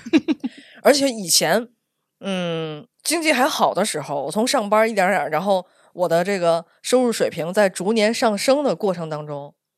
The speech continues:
Speaker 2: 我虽然没有想过说有一天，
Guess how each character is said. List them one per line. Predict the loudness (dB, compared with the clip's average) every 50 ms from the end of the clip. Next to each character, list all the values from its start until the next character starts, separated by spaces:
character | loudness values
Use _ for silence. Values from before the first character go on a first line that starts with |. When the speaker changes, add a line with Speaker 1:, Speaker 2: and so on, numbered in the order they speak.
| _ _ _ _
Speaker 2:
我 | 2 4 4 4
虽 | 4 0 0
然 | 2 2 2 0
没 | -2 -2 0 0 2
有 | 2 0 0
想 | 0 -2 -4 -4 -4
过 | -4 -6 -4
说 | -2 -2 -2
有 | -2 -4 -6
一 | -8
天， | -8 -6 -8 -8 -8